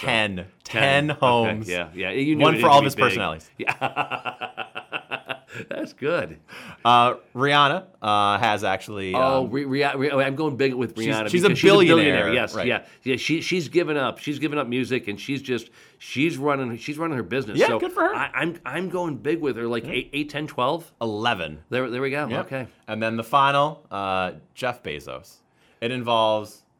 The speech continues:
Speaker 2: Oh, well,
Speaker 1: uh,
Speaker 2: Je-, Jeff Bezos, come on. We're, we're, we're going, I'm going fifteen.
Speaker 1: He has a, a, a, a thirty thousand acre ranch.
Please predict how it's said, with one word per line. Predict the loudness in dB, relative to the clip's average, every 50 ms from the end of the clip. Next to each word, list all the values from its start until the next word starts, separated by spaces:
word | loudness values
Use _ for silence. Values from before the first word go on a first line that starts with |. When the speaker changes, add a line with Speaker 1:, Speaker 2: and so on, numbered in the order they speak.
| _ _ _ -2
Speaker 2:
Oh, | 0 0 2
well, | 0
Speaker 1:
uh, | -2
Speaker 2:
Je-, | -2 -4 -6
Jeff | -4 -4 -8 -6 -4
Bezos, | -6 -6 -6 -6 -12 -12
come | -12 -8 -8
on. | -6 -6 -6
We're, | -8 -6
we're, | -6 -6 -8 -8
we're | -10 -10 -10 -10
going, | -10 -10 -10 -10 -10 -12
I'm | -12 -10 -8 -8 -6
going | -4 -4 -4 -4 -6 -8 -12 -16 -12
fifteen. | -12 -12 -12 -10 -10 -10 -10 -10 -12 -16 _ _ _ _ _ _
Speaker 1:
He | _ -8 -6 -2
has | -2 -2 -2 -2 -2
a, | -2 -2 0 0 -2 -2 -2 -4 -6 -8 -12 _ _ _ _ _ _ _ _ _ _ _ _ _ _ _ _
a, | -14 -12
a, | -12 -12 -12 -12 -12 -14 -14 -14 -12 -12 -14 -14 -14 -16
a | -18 -12
thirty | -8 -6 -6 -6 -6
thousand | -4 -2 0 0 0 0 -2 -4 -6
acre | -6 -8 -10 -8 -8 -8
ranch. | -6 -6 -8 -8 -10 -12 -16 -18 -20 -20